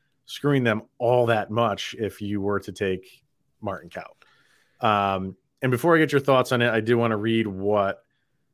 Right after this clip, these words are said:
Jared Bednar said about it. Um, so he's asked in a press conference, you know, uh, about Kaut. And he said, uh, "He played some really good games for us. He's played eighteen games. And I'll give you this as an example.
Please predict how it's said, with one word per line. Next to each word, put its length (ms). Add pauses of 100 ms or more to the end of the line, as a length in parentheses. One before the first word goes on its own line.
(140)
Jared 280
Bednar 320
said 420
about 460
it. 100 (1000)
Um, 220
so 120
he's 120
asked 200
in 60
a 40
press 240
conference, 540
you 60
know, 260 (300)
uh, 340
about 360
Kaut. 300 (560)
And 100
he 80
said, 420
uh, 200
"He 140
played 280
some 160
really 260
good 180
games 260
for 240
us. 260 (240)
He's 120
played 260
eighteen 420
games. 460 (460)
And 100
I'll 100
give 280
you 140
this 220
as 100
an 80
example. 560